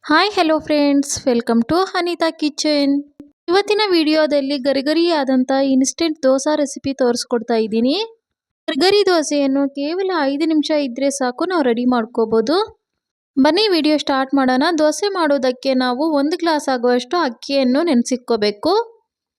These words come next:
ಅಕ್ಕಿಯನ್ನು ನಾಲ್ಕರಿಂದ ಐದು ಅವರು ನೆನೆಸಿಕ್ಕೋಬೇಕು, ಇಲ್ಲಾಂದ್ರೆ ಓವರ್ ನೈಟ್ ಕೂಡ ನಾವು ನೆನೆಸಿಕ್ಕೋಬೋದು.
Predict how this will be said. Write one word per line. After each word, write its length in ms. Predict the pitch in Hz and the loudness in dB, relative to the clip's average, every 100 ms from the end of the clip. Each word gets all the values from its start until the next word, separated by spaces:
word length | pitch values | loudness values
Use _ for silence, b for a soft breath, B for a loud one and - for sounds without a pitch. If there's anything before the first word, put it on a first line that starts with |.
| - | -4
ಅಕ್ಕಿಯನ್ನು 580 | 269 269 302 339 302 311 | -4 2 2 2 2 2
ನಾಲ್ಕರಿಂದ 680 | 294 262 311 330 320 302 294 | 0 0 -2 -4 -4 -2 -2
ಐದು 300 | 262 247 269 | 0 -2 0
ಅವರು 260 | 277 262 311 | 0 0 0
ನೆನೆಸಿಕ್ಕೋಬೇಕು, 800 | 320 233 - 240 233 220 226 330 | -2 -4 -6 -6 -4 -2 -2 0
ಇಲ್ಲಾಂದ್ರೆ 500 | 349 285 285 277 294 | 0 0 0 0 0
ಓವರ್ 440 | 285 254 254 269 | 0 0 0 0
ನೈಟ್ 240 | 254 240 233 | -2 -4 -4
ಕೂಡ 140 | 262 302 | -4 -2
ನಾವು 200 | 330 254 | 0 0
ನೆನೆಸಿಕ್ಕೋಬೋದು. 1080 | 226 220 - - 226 208 220 262 381 453 | -2 -4 -8 -4 -2 0 0 0 -2 -4